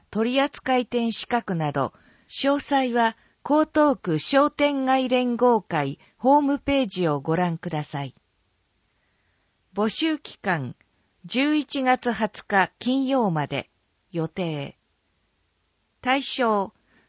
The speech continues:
江東区商店街連合会会員商店会、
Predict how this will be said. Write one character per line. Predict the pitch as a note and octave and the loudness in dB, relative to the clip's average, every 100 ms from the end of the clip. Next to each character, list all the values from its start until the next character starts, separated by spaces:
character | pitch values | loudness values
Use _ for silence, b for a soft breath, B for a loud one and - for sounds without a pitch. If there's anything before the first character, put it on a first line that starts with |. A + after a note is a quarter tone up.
| _ | _
江 | - D4+ | 0 0
東 | D4+ D#4 D4+ - | 2 2 2 2
区 | G3 E3+ | -2 0
商 | - C#4+ D4+ | 0 2 2
店 | - D4+ C#4+ C#4 | 2 0 0 2
街 | C4+ C4 | 2 2
連 | B3 C4 B3 | 0 0 0
合 | B3 B3+ | 2 2
会 | G#3 F#3 D3+ C#3+ | 0 -2 -4 -4
会 | - B3+ C4+ | -2 0 0
員 | C#4 C4 C4 | 0 -2 0
商 | - A#3+ A#3+ | 0 0 0
店 | - A#3+ F#3+ | 0 -2 -2
会、 | - C#3+ B2+ - | -4 -6 -6 -10